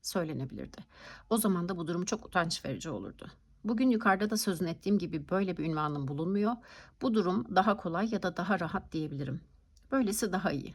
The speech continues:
Sadece Haruki Murakami olmak bir başkası değil, pek de kötü bir şey değil, en azından benim için.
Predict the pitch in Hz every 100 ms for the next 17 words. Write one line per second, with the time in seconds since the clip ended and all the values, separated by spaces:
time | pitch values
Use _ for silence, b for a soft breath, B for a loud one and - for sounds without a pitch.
0 | - - - 220 170 160 202 202 180 190
1 | - 170 165 - 190 156 131 127 214 -
2 | 175 160 - - - 143 196 151 196 B
3 | B B - 220 - 170 - 131 - 190
4 | 156 143 - 190 147 170 165 151 151 139
5 | - 147